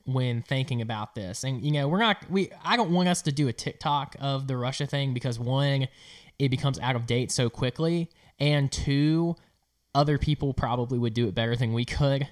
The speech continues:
So look into the Washington Post, look into the New York Times, and really, when it comes to this situation, more than almost any other, I would suggest reading a ton of sources on it and kind of getting a bigger view of everything that's going on, because it is so quick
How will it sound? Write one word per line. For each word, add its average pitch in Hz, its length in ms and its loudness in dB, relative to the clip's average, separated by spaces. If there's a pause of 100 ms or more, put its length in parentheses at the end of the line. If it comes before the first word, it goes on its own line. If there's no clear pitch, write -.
(120)
So 117 460 0
look 131 220 -2
into 123 140 -4
the 117 40 0
Washington 120 440 0
Post, 123 360 0
look 117 120 -2
into 117 100 -4
the 113 60 -2
New 117 80 0
York 113 180 -2
Times, 123 640 -4 (320)
and 180 220 4
really, 226 400 4 (260)
when 175 260 4
it 156 100 0
comes 165 320 2
to 123 60 -4
this 117 160 -2
situation, 117 760 -4
more 151 320 4
than 147 160 2
almost 131 340 0
any 127 240 0
other, 143 380 0
I 131 140 0
would 131 140 0
suggest 117 440 -2
reading 117 440 -2 (580)
a 123 100 -2
ton 123 300 -4
of 117 80 -4
sources 120 420 -4
on 147 220 0
it 156 260 -4 (340)
and 120 160 0
kind 131 220 0
of 120 80 0
getting 120 300 0
a 110 60 -2
bigger 120 420 -2
view 120 320 0
of 135 100 0
everything 143 460 -2
that's 139 140 -6
going 143 260 0
on, 143 220 2
because 131 280 0
it 123 100 -2
is 123 160 2
so 123 220 2
quick - 600 -6